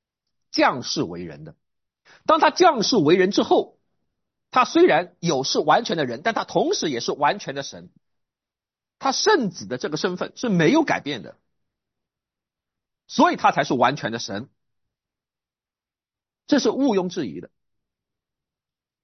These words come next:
但是啊，罗马书第一章，罗马书第一章，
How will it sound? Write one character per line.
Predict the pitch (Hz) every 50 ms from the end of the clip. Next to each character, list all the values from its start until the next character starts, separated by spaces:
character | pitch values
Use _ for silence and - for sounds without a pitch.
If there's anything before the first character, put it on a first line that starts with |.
| _ _ _ _ _ _ _ _ _ _ _ _ _ _ _ _ _ _ - _ _ _ _ _ _ _ _ _ _ _ _ _ _ _ _ _
但 | - 208 170 156
是 | - - 156 113 -
啊， | - 90 80 - _ _ _ _ _ _ _ _ _ _ _ _ _ _ _ _ _ _ _ _ _ _ _ _ _ _ _ _ _ _ _ _ _ _ _ _ _ _ _ _ _ _ _ _ _ _ _ _ _ _ _ _ _ _ _ _ _ _ _ _ _ _ _
罗 | - 165 254 320
马 | 330 233 160
书 | - - 220
第 | 214 - 226 202
一 | 226 220
章， | - 220 208 208 202 - _ _ _ _ _ _ _ _ _ _ _ _ _ _ _ _ _ _ _ _ _
罗 | - 117 170 233 247
马 | 190 -
书 | 147 - 170
第 | 156 202 160
一 | 180 180
章， | 180 185 170 165 160 -